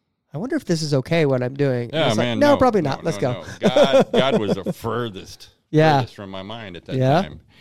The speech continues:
Speaker 2: It was all about me. And so I got down to basic, and I,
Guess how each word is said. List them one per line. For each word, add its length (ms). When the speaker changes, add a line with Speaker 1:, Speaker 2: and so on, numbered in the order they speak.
Speaker 2:
It 80
was 220
all 180
about 260
me. 380
And 100
so 100
I 60
got 160
down 160
to 40
basic, 520
and 640
I, 560